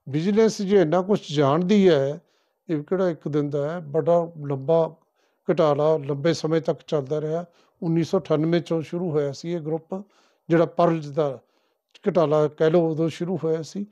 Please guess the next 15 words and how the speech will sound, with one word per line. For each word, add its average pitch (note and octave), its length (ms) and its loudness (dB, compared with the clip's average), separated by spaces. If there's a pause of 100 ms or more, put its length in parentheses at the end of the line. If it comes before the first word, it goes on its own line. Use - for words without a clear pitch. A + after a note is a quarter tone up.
(340)
ਦੇਖਦੇ F3 440 4
ਹਾਂ A3+ 100 2 (400)
ਵਿਜੀਲੈਂਸ F#3+ 580 4 (520)
ਕਿੰਨਿਆਂ A#3+ 440 6
ਕੁ G#3 120 -2
ਨੂੰ G3 220 2
ਮਤਲਬ D3+ 720 -6 (560)
ਇਸ F3+ 340 4
ਮਾਮਲੇ D#3 520 -2
ਦੇ D#3 140 -2
ਵਿੱਚ D3 540 -6 (540)
ਲੈ C3+ 380 0
ਕੇ D#3+ 200 2
ਜਾਂਦੀ C#3 460 -2
ਹੈ D3+ 260 -2